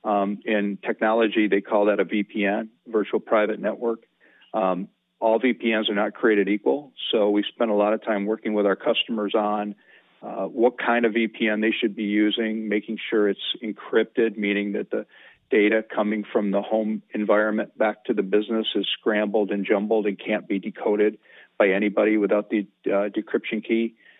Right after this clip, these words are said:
Um, and so we, we were able to set that up. Th-, these are not overwhelmingly expensive things to do. It's just things that people,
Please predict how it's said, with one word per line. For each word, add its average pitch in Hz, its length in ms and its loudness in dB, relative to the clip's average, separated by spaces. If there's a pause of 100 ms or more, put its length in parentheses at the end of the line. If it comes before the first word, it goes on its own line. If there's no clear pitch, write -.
(180)
Um, 98 340 0 (280)
and 113 180 0
so 123 80 4
we, 110 240 2
we 113 160 -2
were 110 160 6
able 104 160 2
to - 100 -2
set 113 200 4
that 107 220 2
up. 107 280 0
Th-, 127 140 0
these 170 240 2
are 120 80 2
not 110 300 4
overwhelmingly 107 760 0
expensive 110 480 -2
things 110 200 -2 (100)
to 104 60 -8
do. 143 220 0
It's - 140 -4
just 110 180 -2
things 117 200 -2
that 107 120 -6
people, 113 400 0